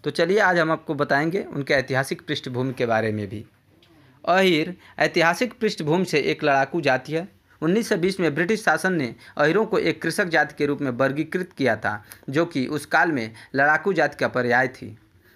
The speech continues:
जबकि वे उससे पहले से भी सेना में भर्ती होते आ रहे थे। तब ब्रिटिश सरकार ने अहिरों की चार कंपनियां बनाई थीं। इनमें से दो पंचानवेवीं रसेल इन्फेंट्री में थीं। उन्नीस सौ बासठ के भारत चीन युद्ध के दौरान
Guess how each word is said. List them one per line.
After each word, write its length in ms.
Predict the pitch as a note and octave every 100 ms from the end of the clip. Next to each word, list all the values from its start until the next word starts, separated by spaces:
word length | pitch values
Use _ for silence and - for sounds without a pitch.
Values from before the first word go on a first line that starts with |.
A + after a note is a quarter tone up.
| -
जबकि 260 | D#3 D#3+
वे 140 | G3 G#3+
उससे 360 | G3 F#3 -
पहले 460 | G#3 D3 E3 D3 A2+ - - _ _
से 200 | - F#3
भी 140 | F3 F#3+
सेना 320 | F3 C#3+ C#3
में 160 | C3+
भर्ती 260 | C3 A#2 B2+
होते 460 | A#2+ A#2 A2+ G#2+ - - -
आ 160 | C#3
रहे 200 | B2 A2+
थे। 180 | A2 A2 - _ _ _ _ -
तब 80 | E3+
ब्रिटिश 360 | D3 F#3+ B3
सरकार 360 | A#3+ E3+ F3 F3+
ने 100 | F#3
अहिरों 400 | E3+ D3+ F3 G#3
की 140 | F#3+
चार 240 | D3+ D#3 D#3
कंपनियां 500 | D#3+ C#3+ C#3 C#3+ C3+
बनाई 260 | B2 A#2
थीं। 220 | A2+ G#2+ A2 _ _ _ _
इनमें 240 | D3 F3 F#3
से 140 | F#3
दो 240 | D3 F3+ A3+
पंचानवेवीं 840 | G#3 F3 D#3 D3+ D#3 D#3+ G3+ B3+ - _ _ -
रसेल 340 | B2+ D3+ G#3+ G#3+
इन्फेंट्री 500 | E3+ D3+ D3 D3 F3+
में 200 | E3 A#2
थीं। 220 | D3 F3+ - -
उन्नीस 260 | D3+ G3+ G3
सौ 80 |
बासठ 340 | D3 D3 F3 G3+
के 160 | -
भारत 400 | C3+ B2+ D#3 F#3 -
चीन 260 | - D#3+ D#3
युद्ध 220 | D3 C#3+
के 180 | C#3+ C#3+
दौरान 400 | B2+ A#2+ C3+ G#3+